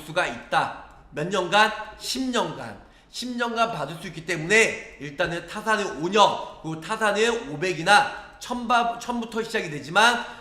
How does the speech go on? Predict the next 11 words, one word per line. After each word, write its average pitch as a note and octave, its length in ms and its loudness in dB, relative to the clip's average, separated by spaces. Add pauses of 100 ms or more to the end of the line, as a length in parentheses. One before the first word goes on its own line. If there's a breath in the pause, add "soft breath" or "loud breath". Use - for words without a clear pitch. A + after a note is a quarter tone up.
(100)
삼백만 B3 580 0
원부터 F#3+ 400 0
보장이 E3 400 -2
되다 D3 280 -2
보니까 G#3 840 0
매우 D3+ 380 -2
좋지 - 480 -10
않을까 D#3 800 -2
개인적으로 B2+ 600 -6
생각을 F3+ 380 -2
해봅니다. A#2+ 560 -8